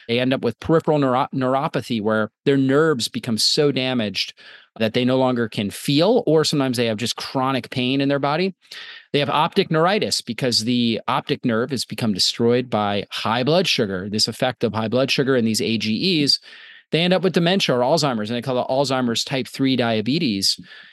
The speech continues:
And so, you know, these individuals are dealing with the ramifications of prolonged hyperglycemia and accelerated formation of these advanced glycation end products. So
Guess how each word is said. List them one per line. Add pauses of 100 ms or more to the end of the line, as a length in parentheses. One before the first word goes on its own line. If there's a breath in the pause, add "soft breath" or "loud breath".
(120)
And
so, (160)
you
know,
these
individuals (300)
are (180)
dealing
with
the
ramifications (120)
of
prolonged (640 soft breath)
hyperglycemia (100)
and (420)
accelerated
formation
of
these
advanced
glycation
end
products.
So